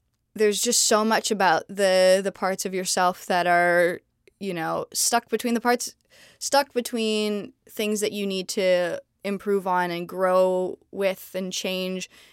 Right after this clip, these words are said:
and the things, the parts of you that are, have already started to evolve, that sort of inner war, just wanting to be okay. Um, there's even, like, moments where she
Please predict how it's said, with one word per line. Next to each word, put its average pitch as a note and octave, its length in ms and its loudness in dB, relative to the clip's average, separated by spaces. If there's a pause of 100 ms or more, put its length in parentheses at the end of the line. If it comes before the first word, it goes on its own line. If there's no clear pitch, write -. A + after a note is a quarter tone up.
(120)
and G3+ 180 -2
the F#3+ 60 -2
things, G3+ 440 -4 (100)
the G3 120 -4
parts F#3+ 280 -4
of F#3 100 -6
you F#3 200 -4
that F3 180 0
are, E3+ 300 2
have F#3+ 180 -4
already F3 320 -4
started F3+ 380 -4
to - 120 -8
evolve, F#3 540 2 (340)
that F3 220 -8
sort G#3+ 220 0
of G3 160 -2 (100)
inner G#3 220 0
war, F#3+ 440 2 (420)
just A#3+ 280 -2
wanting G#3 440 2
to G#3+ 160 -2
be F#3+ 260 0
okay. F#3+ 760 0 (100)
Um, E3+ 600 -2 (460)
there's A3 220 -2
even, A#3+ 260 4
like, A3 180 0
moments G#3 480 0
where F#3 460 4 (500)
she G#3 340 2